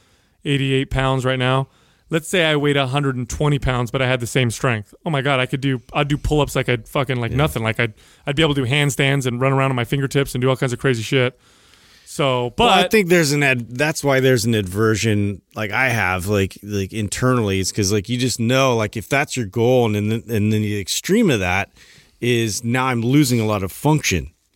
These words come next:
Speaker 1: Mm-hmm.
Speaker 2: you know, as a result, because, like, my strength isn't really, like,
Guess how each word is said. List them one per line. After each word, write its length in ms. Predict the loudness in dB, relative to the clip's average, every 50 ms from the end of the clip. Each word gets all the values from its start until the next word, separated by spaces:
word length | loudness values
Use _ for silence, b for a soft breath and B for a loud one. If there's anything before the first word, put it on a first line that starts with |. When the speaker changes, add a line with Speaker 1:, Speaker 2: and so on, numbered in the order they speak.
| _ _ _ -16
Speaker 1:
Mm-hmm. 160 | -12 -8 -4
Speaker 2:
you 100 | -4 -2
know, 160 | -2 -2 -2 0
as 200 | -2 -2 -2 -2
a 60 | -4
result, 400 | -4 -4 0 0 0 0 0 -4
because, 340 | -8 -8 -2 -2 -2 0 0
like, 160 | -2 -2 -2
my 160 | -2 -4 -4
strength 480 | -4 -6 -6 -4 0 0 0 0 0 -2
isn't 240 | -4 -2 -4 -6 -4
really, 380 | -2 -2 0 2 2 2 2
like, 420 | 0 0 0 0 -2 -2 -6 -20